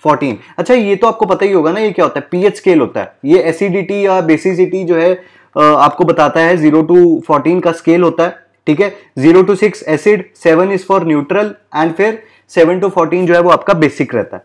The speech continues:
ओके, चलो लास्ट क्वेश्चन देखो इस वीडियो का, conversion of limestone to quicklime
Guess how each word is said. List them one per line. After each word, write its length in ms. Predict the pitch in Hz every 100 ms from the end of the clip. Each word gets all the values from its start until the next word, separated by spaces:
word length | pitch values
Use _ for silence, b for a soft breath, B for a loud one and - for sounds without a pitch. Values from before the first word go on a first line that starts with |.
| -
ओके, 240 | 143 226 190 - -
चलो 200 | 127 107 b b b
लास्ट 260 | 156 185 190
क्वेश्चन 240 | 214 208
देखो 260 | 202 190 196
इस 140 | 196
वीडियो 240 | 190 175 180
का, 280 | 196 - b b b - 190
conversion 580 | 185 180 185 175 254
of 200 | 226 208 214
limestone 720 | 190 156 165 180 - 180 143 160 _ -
to 80 | 190 - 214
quicklime 480 | 220 208 165 143